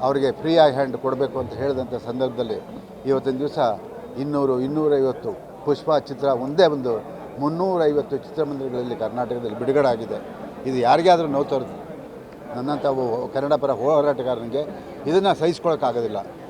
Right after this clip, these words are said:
ಆದರೂ ಬೇರೆ ದಾರಿ ಇಲ್ಲ, ನ್ಯಾಯಾಲಯಕ್ಕೆ ನಾವು ತಲೆ ಬಾಗಲೇಬೇಕು.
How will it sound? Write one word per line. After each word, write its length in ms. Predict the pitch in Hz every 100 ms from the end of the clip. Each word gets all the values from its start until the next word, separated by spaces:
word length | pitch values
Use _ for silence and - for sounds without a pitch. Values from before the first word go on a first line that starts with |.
| -
ಆದರೂ 240 | 160 196
ಬೇರೆ 240 | 170 170 170
ದಾರಿ 300 | 139 165 170
ಇಲ್ಲ, 220 | 143 139 - - - - -
ನ್ಯಾಯಾಲಯಕ್ಕೆ 680 | 131 160 160 160 143 147 135
ನಾವು 440 | 131 135 123 -
ತಲೆ 180 | 127 135
ಬಾಗಲೇಬೇಕು. 720 | 123 131 151 139 127 139 139